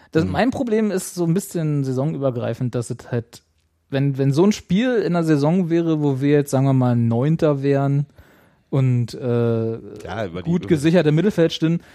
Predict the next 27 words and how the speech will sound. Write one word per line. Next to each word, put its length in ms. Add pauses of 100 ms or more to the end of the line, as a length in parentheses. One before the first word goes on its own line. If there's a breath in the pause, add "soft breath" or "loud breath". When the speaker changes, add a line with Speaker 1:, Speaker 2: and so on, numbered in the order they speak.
(100)
Speaker 1:
hätte 120
ich 60
gesagt, 260 (200)
hey, 440
war 140
ein 80
super 240
Spiel, 460 (100)
sechs 220
Tore 260
gesehen, 520
ne, 260
der 240
neutrale 520
Fußballfan 500
hat 120
sich 100
gefreut, 360
bla, 120
bla, 140
bla, 260 (380 loud breath)
und, 320
äh, 60 (640)
war 180
ein 60
gerechtes 340
Unentschieden. 460